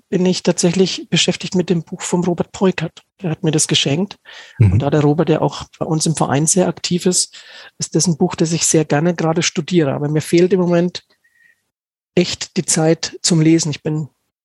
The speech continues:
Speaker 1: abends so platt, dass ich tatsächlich im Moment nicht wirklich zum Lesen komme.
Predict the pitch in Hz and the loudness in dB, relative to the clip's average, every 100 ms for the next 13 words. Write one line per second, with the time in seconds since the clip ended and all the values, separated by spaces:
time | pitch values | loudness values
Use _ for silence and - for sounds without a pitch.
0 | - 147 190 - 185 - 156 165 - - | -2 0 0 0 -2 0 0 0 -2 -12
1 | - 156 - 175 - - - _ _ _ | -4 -2 -2 -4 -4 -10 -16 _ _ _
2 | _ _ _ - 151 - 147 - 170 - | _ _ _ -4 -2 0 0 2 0 0
3 | 151 139 147 160 226 - 165 170 170 180 | -2 0 -2 -4 -8 -2 -2 0 0 -2
4 | - 170 151 151 156 165 139 | -4 -2 -2 -2 -2 -4 -4